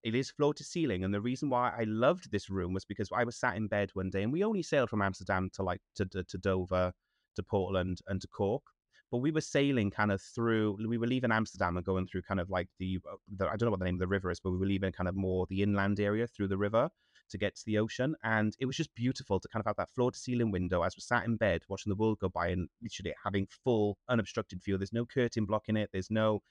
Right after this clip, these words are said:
bulkhead blocking it. You've got full floor to ceiling, wall to wall views of the outside world. And I was like, "This is pretty special and quite magic."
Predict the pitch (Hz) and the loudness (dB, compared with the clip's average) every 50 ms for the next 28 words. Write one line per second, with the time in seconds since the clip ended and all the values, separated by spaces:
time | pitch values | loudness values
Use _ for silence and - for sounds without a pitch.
0 | _ _ _ - _ _ - 120 120 113 - - - 117 104 - - 107 101 - | _ _ _ -20 _ _ 2 4 4 4 2 0 -2 -2 0 0 0 0 0 0
1 | - 110 107 107 98 107 107 101 - - 104 87 - - - _ _ - 120 120 | 0 0 0 0 0 0 -2 -4 -2 -2 -2 -2 -2 -6 -18 _ _ 0 2 2
2 | 117 117 113 - - - 143 131 131 - - - 120 110 107 104 101 110 110 113 | 2 2 0 -4 -4 0 0 0 0 0 -2 -2 0 2 2 2 2 2 2 2
3 | 110 - - 104 98 98 95 92 92 92 90 90 - 107 107 101 95 92 - 87 | 0 0 -4 -4 0 2 2 2 2 0 -2 -4 -2 2 2 2 2 0 -2 -4
4 | 92 98 92 85 - - 98 92 - - 101 98 113 139 - _ _ _ _ _ | -2 -2 -2 -2 0 0 -2 -2 0 0 0 2 2 0 -2 _ _ _ _ _
5 | _ _ _ - 107 107 101 117 107 - 98 110 117 135 139 - - 131 117 107 | _ _ _ 0 0 4 4 2 0 0 -4 -2 0 0 0 2 2 2 0 0
6 | - - - 104 101 - - - 110 107 101 - - 90 90 - - 90 - 98 | -2 -4 -2 -2 -2 -2 -2 0 0 0 0 0 -4 -6 -4 -2 -4 -4 0 0
7 | 95 95 98 - 127 165 185 | 0 0 0 2 0 0 0